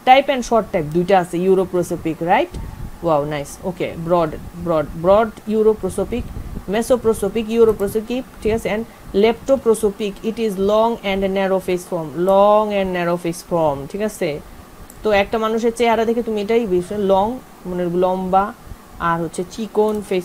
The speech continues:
ফর্ম। এই যে ইউরোপ্রোসোপিক, leptoprosopic, ঠিক আছে? লং, এই যে টল, ন্যারো ফেস টাইপ। এটা আমি একটু ডাউনলোড করে নিই, ঠিক আছে? সেভ ইমেজ অ্যাজ, সেভ ইমেজ অ্যাজ নাকি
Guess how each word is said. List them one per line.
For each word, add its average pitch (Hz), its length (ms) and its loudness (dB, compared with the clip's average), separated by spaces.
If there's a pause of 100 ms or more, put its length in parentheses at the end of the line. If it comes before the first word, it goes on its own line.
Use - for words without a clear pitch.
(140)
ফর্ম। 143 320 -2
এই 202 280 4
যে 160 200 -4 (760)
ইউরোপ্রোসোপিক, 202 840 2
leptoprosopic, 214 840 0
ঠিক 214 100 0
আছে? 185 280 -2 (420)
লং, 208 560 2
এই 165 60 -8
যে 170 120 -4 (100)
টল, 233 320 4
ন্যারো 202 300 2
ফেস 185 320 -4
টাইপ। 139 160 -4 (120)
এটা 208 240 -4
আমি 208 120 -4
একটু 226 440 -4
ডাউনলোড 180 300 -2 (100)
করে 196 160 -2
নিই, 165 140 -4 (320)
ঠিক 185 100 -4
আছে? 151 260 -8 (640)
সেভ 202 380 0
ইমেজ 180 320 -2
অ্যাজ, 175 240 -2 (1500)
সেভ 190 260 0
ইমেজ 196 280 -4
অ্যাজ 185 220 -2 (120)
নাকি 175 340 -6